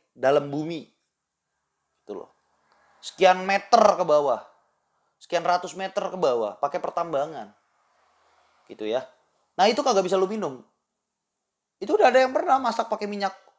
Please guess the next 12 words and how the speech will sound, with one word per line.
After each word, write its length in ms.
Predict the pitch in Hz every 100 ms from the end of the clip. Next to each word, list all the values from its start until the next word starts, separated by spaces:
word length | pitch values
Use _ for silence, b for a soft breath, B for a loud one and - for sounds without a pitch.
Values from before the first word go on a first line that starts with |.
| _ _ _ _ -
oli, 320 | - 160 214
ya, 160 | 143 -
pakai 240 | - 170
oli. 160 | 143 220 _ _ _ _ _ _ _ _ 143
Ya, 400 | 156 143 101 - - -
lewat 480 | 208 220 247 - 131
gitu 160 | 123
orangnya. 400 | 127 170 156 139 - _ _ _
Berangkat 400 | 127 156 165 175
semua. 480 | 208 208 170 165 - _ _ _ _ _ _ _ _ _ _ _ _ _ _ _
Ya, 320 | 131 131 127 127
kalau 480 | 135 127 120 -